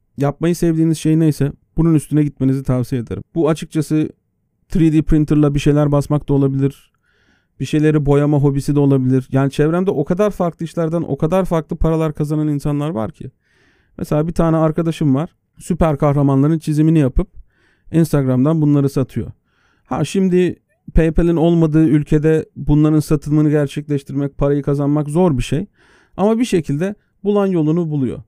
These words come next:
Çizimde kendini geliştirebilirsin. Daha dijital yeteneklerini geliştirebilirsin. İşte video editinde kendini geliştirebilirsin. Çekimde kendini geliştirebilirsin.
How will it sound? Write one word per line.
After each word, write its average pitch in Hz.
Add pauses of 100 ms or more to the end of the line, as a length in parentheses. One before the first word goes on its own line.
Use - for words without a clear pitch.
(320)
Çizimde 208
kendini 196
geliştirebilirsin. 180 (360)
Daha 180 (420)
dijital 170
yeteneklerini 165
geliştirebilirsin. 151
İşte 143
video 147
editinde 143
kendini 143
geliştirebilirsin. 135
Çekimde 120
kendini 135
geliştirebilirsin. 135